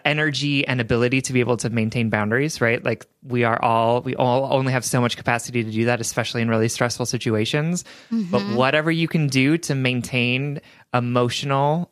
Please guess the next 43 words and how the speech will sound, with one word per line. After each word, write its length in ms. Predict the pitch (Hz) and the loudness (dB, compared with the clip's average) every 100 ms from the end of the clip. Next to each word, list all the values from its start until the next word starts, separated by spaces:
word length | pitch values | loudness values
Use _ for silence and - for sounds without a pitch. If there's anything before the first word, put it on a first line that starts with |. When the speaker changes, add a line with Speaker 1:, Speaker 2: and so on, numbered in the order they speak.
| - | -2
Speaker 1:
and 200 | 123 113 | -2 0
physical 480 | - 117 123 - | 0 0 0 0
space 500 | 113 - - 123 143 | -2 -4 -2 0 0
from 200 | - 160 | -2 -2
this 140 | 156 160 | 0 -2
person 380 | - 160 - 175 | 0 -2 0 0
Speaker 2:
Right. 280 | 180 151 - 220 - | 2 0 -4 -16 -4
Speaker 1:
is 160 | 135 127 | -2 0
gonna 300 | 135 123 120 | 0 0 0
be 200 | 113 120 | 2 2
important, 640 | 113 113 113 101 127 120 | 2 0 -2 -4 -6 -4
Speaker 2:
Yeah. 100 | 190 | 0
Speaker 1:
right? 160 | 127 123 | 2 0
It's 140 | 135 | -4
gonna 200 | - 131 | -2 -2
help 380 | 123 135 135 127 | 0 0 0 0
you 180 | 135 131 | 0 2
in 140 | 123 | 2
the 100 | 123 | 2
long 300 | 110 110 107 | 2 0 0
run. 340 | 73 76 151 156 - - _ | -2 -2 -2 -6 -10 -20 _
Recognize 440 | 127 135 139 135 127 | -2 0 0 0 0
that 100 | 131 | -2
you 140 | 131 | -2
can't, 360 | - 127 117 - | 0 0 0 -2
like, 160 | 117 | -2
immediately 640 | 117 117 127 127 123 117 | -2 0 0 2 2 0
do 180 | 110 113 | 0 2
that, 360 | 113 135 156 135 | 2 2 -2 -4
but 220 | 123 113 | -2 -2
whatever 340 | 120 120 143 160 | 0 0 0 -2
you 180 | 160 | -4
can 220 | 156 160 151 | -4 -4 0
do, 320 | 143 131 127 | 2 2 2
however 400 | 127 120 127 135 | 0 0 0 -2
you 140 | 131 | -4
can 100 | 139 | -4
do 140 | 135 127 | -2 2
that, 260 | 123 120 | 2 0
small 300 | - 131 131 | -4 0 2
ways, 260 | 131 127 123 | 2 0 0
big 180 | 123 120 | -2 0
ways, 440 | 117 113 110 - | 2 2 -2 -8